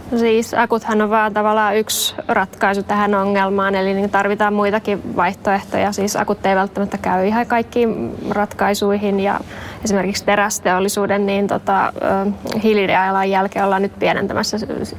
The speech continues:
sitomalla sitä energiaa vetyyn, mitä voidaan käyttää pelkistimenä hiilen sijaan. Eli sitten ei sy-, synny s-, suoria hiilidioksidipäästöjä teräksen tuotannossa, eli pystytään kemiallisiin sidoksiin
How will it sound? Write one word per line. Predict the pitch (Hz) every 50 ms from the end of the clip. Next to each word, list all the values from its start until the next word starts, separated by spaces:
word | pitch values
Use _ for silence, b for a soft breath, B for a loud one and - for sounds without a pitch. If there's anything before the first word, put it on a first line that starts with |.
| -
sitomalla | 220 - 202 185 202 202 202 190 196 208
sitä | - - 196 196
energiaa | 196 196 185 190 196 202 196 202
vetyyn, | 196 202 208 202 202 202 190 196
mitä | 196 - - 202
voidaan | 202 220 208 202 202
käyttää | - 208 214 - - 208 202
pelkistimenä | - - 202 202 208 208 226 - - - - 233 233 214 208
hiilen | 220 220 208 214 220 220 226 240
sijaan. | 233 - 208 - - - 262 269 269 - B B B B B B
Eli | - 190 208
sitten | 214 202 - - 208
ei | 202
sy-, | 202 202 196 185 - -
synny | - 208 202 208 214
s-, | - - - - - -
suoria | - - 220 214 208 202 190 214
hiilidioksidipäästöjä | 226 226 214 226 220 220 226 - - - 262 - - - - 269 - - 269 240 226
teräksen | - - - 226 240 - - 240 240
tuotannossa, | 240 226 226 226 233 226 226 226 226 - - 220 202
eli | 202 208
pystytään | - - 226 - - 220 214 220
kemiallisiin | 214 208 220 220 214 208 - 277 - 294 262 277
sidoksiin | 269 269 269 - - - - - 262 277 269